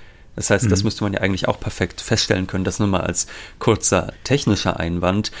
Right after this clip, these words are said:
Speaker 1: Und das könnte
Speaker 2: Wir
Speaker 1: man
Speaker 2: wissen
Speaker 1: ja
Speaker 2: ja, wie schwierig das mit solchen Warenkörben ist, da
Speaker 1: Ja.
Speaker 2: mal irgendwas festzustellen. Und das wird, glaub ich, bei diesem Modell nicht gerade einfacher.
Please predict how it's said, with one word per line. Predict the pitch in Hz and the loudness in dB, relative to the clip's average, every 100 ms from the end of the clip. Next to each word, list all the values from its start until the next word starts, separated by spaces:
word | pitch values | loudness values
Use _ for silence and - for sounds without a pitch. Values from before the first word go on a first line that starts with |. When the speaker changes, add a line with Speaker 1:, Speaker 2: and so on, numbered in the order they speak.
| - | -8
Speaker 1:
Und | - | 0
das | 98 | 0
könnte | - 117 | 4 4
Speaker 2:
Wir | 110 | 4
Speaker 1:
man | |
Speaker 2:
wissen | 104 165 | 4 6
Speaker 1:
ja | 135 | 4
Speaker 2:
ja, | 113 | 6
wie | 117 | 4
schwierig | - 151 156 - | 6 8 6 6
das | 117 - | 2 2
mit | 107 | 2
solchen | 107 101 104 | 4 4 4
Warenkörben | 107 120 120 113 - 107 101 104 104 | 6 6 4 2 2 2 2 -4 0
ist, | 127 - | -2 0
da | 110 | 2
Speaker 1:
Ja. | 110 110 | 4 4
Speaker 2:
mal | |
irgendwas | 104 110 104 98 | 2 -2 -2 0
festzustellen. | - 131 - 127 - 107 110 | 2 2 2 -2 2 2 2
Und | 107 | 0
das | 104 - | 0 0
wird, | 110 - | -4 0
glaub | 110 104 | 0 0
ich, | - | 0
bei | 107 | 0
diesem | 107 120 | 0 0
Modell | 131 120 113 113 | 0 2 2 2
nicht | 117 | 0
gerade | - 110 113 117 | -4 -4 -2 0
einfacher. | 120 127 98 - | -2 -2 -4 -4